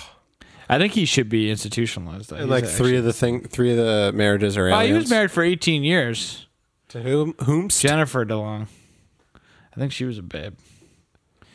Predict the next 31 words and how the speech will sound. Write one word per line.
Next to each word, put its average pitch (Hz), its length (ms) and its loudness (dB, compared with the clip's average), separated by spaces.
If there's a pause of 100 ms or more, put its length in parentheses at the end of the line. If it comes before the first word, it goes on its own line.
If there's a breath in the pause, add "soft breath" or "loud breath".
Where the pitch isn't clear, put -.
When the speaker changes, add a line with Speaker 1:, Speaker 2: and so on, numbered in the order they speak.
(280 soft breath)
Speaker 1:
Tom 180 220 2
DeLonge, 160 400 2
man, 123 240 2
ever 135 340 0
since 165 220 -2
I 147 80 2
saw 131 280 2
that 120 340 0
or 117 200 2
listened 123 360 -2
to 120 120 0
the 110 340 0 (500 loud breath)
Rogan 127 440 2
episode, 101 380 -2
and 151 140 2
don't 240 80 4
get 233 100 0
me 202 60 2
wrong, 151 160 0
I, 135 100 2
th-, 147 160 0
I 170 100 4
actually 208 260 2
like 170 160 2
Tom 139 180 2
DeLonge, 120 260 2
and 120 80 2
I 117 60 4
think 147 200 -2
he's 139 200 0
a, 120 240 2